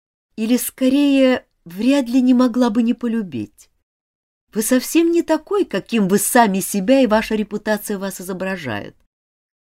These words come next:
При всем цинизме, которым вы маскируетесь, вы на самом деле очень ранимый человек, и это хорошо. Так уйдите от мужа и выходите за меня». «Этого я не могу. Я обвенчана с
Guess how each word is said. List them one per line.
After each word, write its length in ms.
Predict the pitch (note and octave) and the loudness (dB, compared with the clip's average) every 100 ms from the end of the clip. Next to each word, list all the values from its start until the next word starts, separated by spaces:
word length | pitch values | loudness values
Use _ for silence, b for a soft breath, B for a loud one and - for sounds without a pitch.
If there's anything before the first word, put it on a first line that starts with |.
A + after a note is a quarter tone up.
| _ - | _ -2
При 180 | F#3+ | 0
всем 360 | F3+ - B3+ G#3+ | 0 2 2 2
цинизме, 640 | - A3 A3 D4+ F4 A3 E3 | -4 -2 2 2 2 0 -4
которым 400 | - D3 E3 D#3 | -4 -2 0 2
вы 100 | D#3+ | 0
маскируетесь, 920 | D#3 - G3+ D#3+ A#2+ A2 - G2+ - _ _ _ _ | -2 -6 -6 -4 -4 -6 -12 -20 -20 _ _ _ _
вы 160 | D3+ A3 | 0 4
на 120 | B3+ | 4
самом 340 | B3+ E4+ E4 | 4 2 4
деле 320 | A3 D#4 C#4+ - | 6 6 6 2
очень 400 | C#4 D4+ E4 D4+ | 0 2 0 2
ранимый 460 | D4+ D#4 D#4 D#4 | 2 0 0 0
человек, 680 | D4+ D4+ C#4+ C4+ D#3+ B2+ _ - | -2 -4 -2 -2 -2 -4 _ -12
и 80 | G#3+ | -10
это 200 | A#3 B3+ | -8 -10
хорошо. 580 | B3+ B3+ - - - _ _ _ _ _ _ _ _ _ _ _ - | -8 -8 -10 -14 -20 _ _ _ _ _ _ _ _ _ _ _ -20
Так 200 | A#2+ - | -16 -12
уйдите 540 | D3+ - E4+ - G#3 | -10 -4 -4 -2 -4
от 140 | A#3+ | 0
мужа 320 | B3+ A3 C#3 D3+ | 0 0 2 2
и 40 | |
выходите 520 | F3 G#3+ C4 C4 D4+ | 2 2 2 2 0
за 140 | C#4+ D#4 | 2 2
меня». 440 | D#4+ D4 E3 A#2+ _ _ _ _ _ _ _ _ - | 2 0 -2 -6 _ _ _ _ _ _ _ _ -20
«Этого 240 | - E3+ | -16 -10
я 200 | D3+ D#3 | -8 -8
не 120 | D#3+ | -8
могу. 480 | F#3 G3 E3+ - - _ _ _ _ _ _ - | -12 -14 -16 -20 -20 _ _ _ _ _ _ -2
Я 220 | D3+ A#3 | 2 2
обвенчана 640 | F#3+ B3+ F4+ - D3+ C3 | 4 6 6 4 -2 -2
с 120 | - | -4